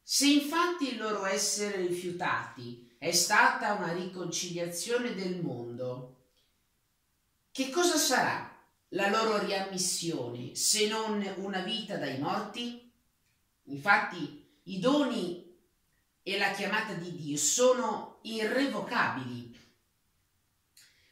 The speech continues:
Come voi un tempo siete stati disobbedienti a Dio e ora avete ottenuto misericordia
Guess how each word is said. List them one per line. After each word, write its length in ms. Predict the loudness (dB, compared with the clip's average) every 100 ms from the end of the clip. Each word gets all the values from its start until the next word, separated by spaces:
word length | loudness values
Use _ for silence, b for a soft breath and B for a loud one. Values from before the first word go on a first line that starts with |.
| b
Come 300 | 4 6 8
voi 240 | 8 6 6
un 220 | 2 -2
tempo 460 | -2 -2 -2 -8 -6
siete 400 | -4 -2 -2 -2
stati 460 | -2 0 0 -2 -6
disobbedienti 960 | -6 -4 -4 -2 -2 -4 -6 -6 -4
a 80 | -4
Dio 480 | -4 -6 -6 -8 -4
e 180 | 0 2
ora 320 | 2 0 0
avete 300 | -2 -4 -4
ottenuto 560 | -4 -2 -2 -2 -6 -4
misericordia 1120 | -2 0 -2 0 2 2 0 -4 -10 -12